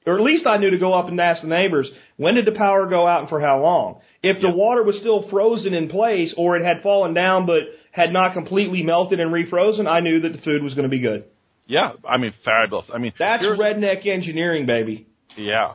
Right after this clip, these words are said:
Speaker 2: here's a little, here's another little secret for you regarding ice from my thermodynamics background when I worked at Chrysler. If you have frozen bottles of ice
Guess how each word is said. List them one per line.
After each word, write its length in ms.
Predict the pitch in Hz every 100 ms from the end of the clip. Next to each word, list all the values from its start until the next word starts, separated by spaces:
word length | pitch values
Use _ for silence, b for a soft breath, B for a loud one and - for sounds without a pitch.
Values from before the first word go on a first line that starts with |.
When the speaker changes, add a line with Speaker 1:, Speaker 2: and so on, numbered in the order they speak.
| -
Speaker 2:
here's 340 | 110 156 165
a 60 | 139
little, 380 | 120 147 160 131
here's 320 | 160 196 156
another 380 | 135 143 160 143
little 340 | 127 131 117 - -
secret 360 | 151 - 101 -
for 140 | - 95
you 460 | 101 101 98 95 95
regarding 420 | 107 110 104 98
ice 320 | 104 120 139 -
from 120 | 113
my 120 | 98 95
thermodynamics 840 | - 117 110 104 101 110 123 -
background 520 | 123 123 - 123 131
when 80 | 123
I 40 |
worked 200 | 113 120
at 80 | 196
Chrysler. 420 | - 123 139 156 160 _ B B B B B B B -
If 200 | 143 160 214
you 320 | 170 190 214
have 680 | - 180 160 123 110 110 113
frozen 380 | 131 135 139 156
bottles 460 | 143 127 131 139 139
of 100 | 127
ice 320 | 107 104